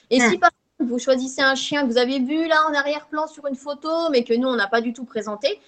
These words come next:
Speaker 1: c'est-à-dire qu'il est pas prêt. Et donc là, euh, pff, voilà, faut s'armer de patience parce que les vétos là-bas, ils, ils sont pas très, euh, voilà, c'est, c'est, c'est,
Speaker 2: Hmm.
Speaker 1: hein,
Speaker 2: Très
Speaker 1: voilà.
Speaker 2: réactif, pas
Speaker 1: Ah,
Speaker 2: très
Speaker 1: ouais.
Speaker 2: présent,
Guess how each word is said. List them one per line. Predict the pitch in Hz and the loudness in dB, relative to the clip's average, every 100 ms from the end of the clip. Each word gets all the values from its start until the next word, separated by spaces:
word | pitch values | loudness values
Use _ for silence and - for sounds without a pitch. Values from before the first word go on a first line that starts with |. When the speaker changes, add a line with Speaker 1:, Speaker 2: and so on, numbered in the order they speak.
| _ - | _ 0
Speaker 1:
c'est-à-dire | 254 262 | 0 2
qu'il | 226 | -4
est | 220 | 0
pas | 214 | 0
prêt. | - 233 - _ _ _ _ _ _ _ _ | 0 -4 -4 _ _ _ _ _ _ _ _
Et | 240 | -2
donc | 247 240 | 0 0
là, | 247 277 359 - - | 4 4 2 -4 -6
euh, | 208 208 208 | -4 -2 -4
pff, | 202 - - - - - | -8 -18 -20 -20 -20 -8
voilà, | 214 226 254 - | 0 2 0 -6
faut | 208 | -18
s'armer | - 233 233 | -10 -10 -8
de | |
patience | - 240 233 202 - | -8 -10 -10 -16 -10
parce | 190 - | -12 -6
que | 202 196 - _ _ _ _ - | -6 -6 -10 _ _ _ _ -4
les | 240 | -2
vétos | 247 269 269 262 | -2 -4 -2 0
là-bas, | 240 233 233 220 220 | 2 4 4 2 -6
ils, | 202 202 208 202 196 190 185 185 175 165 - - | -16 -14 -14 -16 -18 -20 -20 -20 -20 -20 -20 -20
ils | |
sont | - 180 175 | -18 -16 -8
pas | 208 208 | -4 -4
très, | - 202 185 175 160 | -6 -6 -2 -2 -2
euh, | 151 | -4
voilà, | 160 185 349 480 - - | 0 4 4 2 -6 -18
c'est, | 185 170 | -16 -16
c'est, | - | -20
c'est, | 233 - | -16 -2
Speaker 2:
Hmm. | 214 220 240 240 _ _ 196 | 2 2 0 -6 _ _ 0
Speaker 1:
hein, | 277 | 0
Speaker 2:
Très | 240 226 | 2 8
Speaker 1:
voilà. | 233 | 8
Speaker 2:
réactif, | 190 - 269 | 8 4 2
pas | 220 285 | 4 2
Speaker 1:
Ah, | |
Speaker 2:
très | 285 | 2
Speaker 1:
ouais. | 226 | 2
Speaker 2:
présent, | 240 233 | 2 2